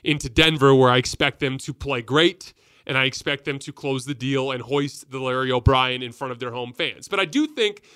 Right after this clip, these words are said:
that there's a lot of really interesting storylines that have come out of this finals as it has progressed, especially this particular game. Because this was a game where Denver looked like a well-oiled machine.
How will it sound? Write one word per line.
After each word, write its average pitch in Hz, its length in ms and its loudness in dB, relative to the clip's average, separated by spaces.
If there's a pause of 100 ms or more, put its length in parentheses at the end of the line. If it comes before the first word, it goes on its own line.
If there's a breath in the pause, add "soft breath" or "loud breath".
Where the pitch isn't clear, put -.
(120 soft breath)
that 165 100 -6
there's 170 180 2
a 160 60 2
lot 151 300 -2
of 247 80 -4
really 196 320 0
interesting 160 420 -4
storylines 135 680 -2
that 123 100 -2
have 120 120 -6
come 135 200 -4
out 127 180 0
of 117 120 -10
this 113 140 -14
finals 117 440 -10
as 113 180 -8
it 120 80 -10
has 113 200 -10
progressed, 110 500 -10
especially 285 540 -8 (240 loud breath)
this 233 180 -6
particular 151 640 -6
game. 113 400 -8 (840)
Because 175 220 -6
this 233 180 -8
was 277 100 -8
a 254 60 -10
game 151 480 -4 (320 loud breath)
where 170 140 0
Denver 175 440 -2
looked 156 280 -6
like 151 280 -2
a 151 160 -4
well-oiled 143 800 -2
machine. 110 340 -12